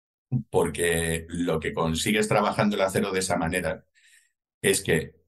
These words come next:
de un acero malo mezclándolo con un acero bueno, saques una, un acero de una calidad muy decente, ¿no?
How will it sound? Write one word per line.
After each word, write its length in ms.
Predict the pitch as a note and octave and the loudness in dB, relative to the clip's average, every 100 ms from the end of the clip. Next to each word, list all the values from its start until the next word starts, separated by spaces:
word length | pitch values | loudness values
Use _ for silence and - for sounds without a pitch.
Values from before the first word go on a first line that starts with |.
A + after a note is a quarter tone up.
| - | -10
de 340 | E2 F#2 F2+ | 0 2 4
un 140 | G#2+ | 4
acero 360 | B2 A2 A#2 A#2 | 4 4 4 4
malo 320 | A2+ A#2+ F2+ | 4 4 2
mezclándolo 680 | E2 D#2 - G2+ A2+ G#2 D#2+ | 0 -4 0 2 4 4 2
con 160 | D#2 | 0
un 80 | E2+ | 0
acero 340 | G2+ F#2+ F#2+ G2 | 0 0 0 2
bueno, 360 | G#2 G#2 - - _ _ _ _ _ _ _ _ | 2 2 0 -10 _ _ _ _ _ _ _ _
saques 400 | - E2+ F#2 F#2 | -4 -2 0 -2
una, 260 | F#2+ F2+ G2 | -2 -2 -2
un 160 | F#2 F2+ | 0 0
acero 340 | F2+ F#2 G2+ | 2 2 2
de 100 | F2+ | 0
una 220 | F2+ F#2+ | 2 0
calidad 600 | F#2 F#2 F2+ F2+ F#2+ G#2+ - _ _ - | 4 4 4 4 4 2 -10 _ _ 0
muy 180 | G#2+ | 4
decente, 640 | F2+ - - C#3 B2+ C#2 - _ _ _ _ - | 4 4 4 4 2 -4 -12 _ _ _ _ -2
¿no? 260 | E2 C3+ | 0 -2